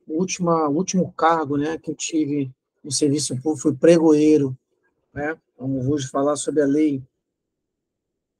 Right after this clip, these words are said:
quatorze cento e trinta e três de vinte e um, né, e um assunto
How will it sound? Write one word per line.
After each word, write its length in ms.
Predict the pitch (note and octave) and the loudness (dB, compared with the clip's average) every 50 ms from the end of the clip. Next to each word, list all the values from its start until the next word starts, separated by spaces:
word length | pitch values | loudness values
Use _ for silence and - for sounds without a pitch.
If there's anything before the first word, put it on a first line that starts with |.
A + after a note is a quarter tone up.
| _ _ _ _ _ _ _ _ _ | _ _ _ _ _ _ _ _ _
quatorze 680 | - C3+ C3 C3 - - E3+ E3+ D3 B2+ D3 - - - _ _ _ | -6 -6 -6 -4 -2 2 2 2 2 2 0 -4 -6 -10 _ _ _
cento 540 | - - - - - E3 F3 F3 F3 - D#3 | -6 -2 -2 0 0 0 -2 -2 -2 -4 -6
e 60 | C3+ | -6
trinta 340 | B2+ - D3+ D#3 D#3 - D3+ | -4 -6 -6 -6 -4 -2 -4
e 60 | C3+ | -4
três 560 | C3 - D#3 D#3+ D#3+ D#3 D3+ C#3+ D3 B2+ - - _ _ _ _ _ _ _ _ _ _ _ _ | 0 2 2 4 4 4 2 0 -4 -10 -14 -16 _ _ _ _ _ _ _ _ _ _ _ _
de 160 | C3+ D#3 D#3+ | -6 -4 -2
vinte 340 | D3 C#3+ D3 C#3+ - - G#3 | 0 0 0 0 0 0 2
e 60 | G3 | 2
um, 280 | F3+ E3+ F#3 G3+ G#3 - _ _ _ _ _ _ _ _ _ _ _ | 4 4 2 0 -2 -6 _ _ _ _ _ _ _ _ _ _ _
né, 220 | - D3+ D#3 D#3+ D#3+ | -6 -2 2 2 4
e 100 | D3 D3+ | 4 4
um 160 | D#3 E3+ F3+ | 4 4 4
assunto 840 | F3+ D3+ - - - - E3+ F3 F3 F3 F3 - F3 F3 E3+ D#3 - | 2 0 0 -2 -2 -2 -2 -2 -2 -4 -4 -2 0 0 0 0 -2